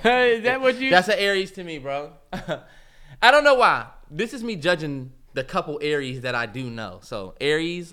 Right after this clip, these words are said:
Speaker 1: I'm sorry. Like, shout out to y'all. Happy B-Day. It's, it's y'all year. Like, this is about to be great for y'all, but I'm gonna keep it a hundred. I haven't came across
Speaker 2: Listen
Speaker 1: some good Aries.
Speaker 2: <laughs> Listen to this. These are the, the negative personality traits of the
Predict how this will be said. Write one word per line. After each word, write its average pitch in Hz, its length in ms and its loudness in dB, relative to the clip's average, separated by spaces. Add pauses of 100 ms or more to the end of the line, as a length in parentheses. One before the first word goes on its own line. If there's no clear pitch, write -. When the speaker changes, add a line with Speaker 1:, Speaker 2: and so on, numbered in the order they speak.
Speaker 1:
I'm 139 160 0
sorry. 160 520 2
Like, 120 300 -4
shout 139 200 0
out 147 120 0
to - 80 -6
y'all. 151 220 4
Happy 139 260 -2
B-Day. 156 640 -4
It's, 127 180 -10
it's 131 180 -8
y'all 135 200 4
year. 147 320 0
Like, 117 320 -6 (460)
this 131 100 -10
is 139 60 -12
about 139 140 2
to 131 40 -6
be 123 80 -8
great 131 180 -2
for 160 60 -6
y'all, 160 240 6
but 123 300 0 (500)
I'm 139 80 2
gonna 170 80 2
keep 214 140 -4
it 214 60 4
a 185 40 6
hundred. 214 320 6 (240)
I 151 100 8
haven't 214 280 4
came 214 160 2
across 190 360 8
Speaker 2:
Listen 175 140 0
Speaker 1:
some - 20 0
good 151 140 6
Aries. 123 520 0
Speaker 2:
<laughs> - 0 -
Listen 208 280 0
to 202 100 2
this. 160 280 -2 (100)
These 180 400 -4
are 185 160 0
the, 147 220 -2 (440)
the 143 140 0
negative 185 520 2
personality 165 680 2
traits 151 360 -4
of 123 140 -2
the 131 180 -4